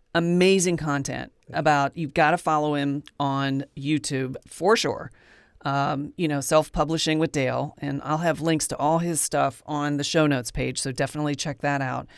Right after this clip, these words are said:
Speaker 1: But please get involved with a resource like Dale to get yourself going if this is your first pass, or even if you've done traditional and you wanna start doing self, get connected with Dale. So Dale, what I wanna shift and talk about now is
Speaker 2: Okay.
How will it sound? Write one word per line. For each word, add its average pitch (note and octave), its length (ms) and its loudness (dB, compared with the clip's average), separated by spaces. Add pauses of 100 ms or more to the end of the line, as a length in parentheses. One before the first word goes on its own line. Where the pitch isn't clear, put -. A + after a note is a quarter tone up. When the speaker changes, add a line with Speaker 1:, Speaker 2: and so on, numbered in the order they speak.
(380)
Speaker 1:
But D#3+ 340 8 (440)
please E3 520 0
get E3+ 200 2
involved D#3 540 0
with D3 160 -4
a C#3+ 80 -4
resource C#3 640 -4
like C#3 220 -4
Dale C3 420 -4 (380)
to D#3+ 100 -4
get D3+ 180 0
yourself D3 380 -2
going C#3+ 300 0
if C3+ 100 -6
this - 180 -6
is C3+ 120 -8
your C3+ 80 -4
first C3 340 -8
pass, B2+ 380 -6
or - 100 -6
even G#3 240 0
if F#3 160 -2
you've E3+ 160 -4
done E3 220 0
traditional D#3 560 -2
and C3 80 -4
you C3 80 -4
wanna C#3+ 180 -2
start D3 280 -2
doing D3 220 -2
self, C#3+ 440 2 (520)
get D3 280 2 (180)
connected D3 400 -2
with C#3+ 140 -6
Dale. C#3 280 0
So - 160 -2
Dale, G3 300 4
what F#3 120 4
I F#3 40 4
wanna A3+ 220 0
shift - 340 0
and E3 100 -2
talk D3+ 280 -2
about C#3+ 240 -2
now D3 480 -2
is D3 380 -2
Speaker 2:
Okay. - 80 -18